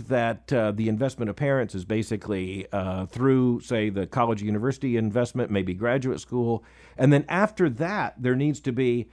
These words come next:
even though the educational process itself has extended and delayed, uh, this, this, this extended adolescence and delayed adulthood, uh, now there's gotta be another period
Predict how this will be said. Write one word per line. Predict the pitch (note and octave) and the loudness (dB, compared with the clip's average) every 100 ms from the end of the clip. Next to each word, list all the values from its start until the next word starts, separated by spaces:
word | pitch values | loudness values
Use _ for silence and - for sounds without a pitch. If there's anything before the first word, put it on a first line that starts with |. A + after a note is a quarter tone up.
| _ _ - - _ - | _ _ -20 -20 _ 4
even | G3 G3 | 6 8
though | D#3+ | 8
the | C#3 D3 | 6 4
educational | D#3 C#3 D#3+ D3 | 2 0 0 2
process | D3 C#3 C#3 B2+ | 2 2 2 -2
itself | G#2+ G#2+ G#3+ G#3+ C#3 | -6 -2 0 2 2
has | A2+ | -2
extended | G2+ - - D3+ C3 G2+ D2+ - | -4 -8 -4 2 2 2 -2 -6
and | G#2+ G2+ | -2 -2
delayed, | G2 G2 F2+ F2 F2 - | 0 0 -2 -4 -10 -12
uh, | F#2+ F#2 | -8 -6
this, | F2+ F#2+ G2+ | -6 -8 -6
this, | F#2+ - | -6 -4
this | G2+ F2+ - _ _ | -6 -6 -12 _ _
extended | A#2+ - D3 B2 A2+ | -6 2 2 4 4
adolescence | G2+ F#2+ F#2+ F2 G2 | 2 2 -2 -4 -6
and | G2 | -4
delayed | F#2+ G2 G2 | -2 0 0
adulthood, | E2+ A#2+ C#3+ G#2+ F2+ - - - - - - - | 0 0 0 0 -4 -6 -18 -20 -20 -20 -10 2
uh, | C3 B2+ B2 - | 6 6 6 2
now | C3+ D3 F#3+ | 6 8 8
there's | B3+ E3 | 6 4
gotta | D3 C#3+ | 2 4
be | C#3+ | 4
another | C#3 B2 C3 F#3+ A3+ | 4 6 6 6 2
period | - A#2+ F#2 D2+ C#2+ D2+ | 0 0 0 -2 -8 -8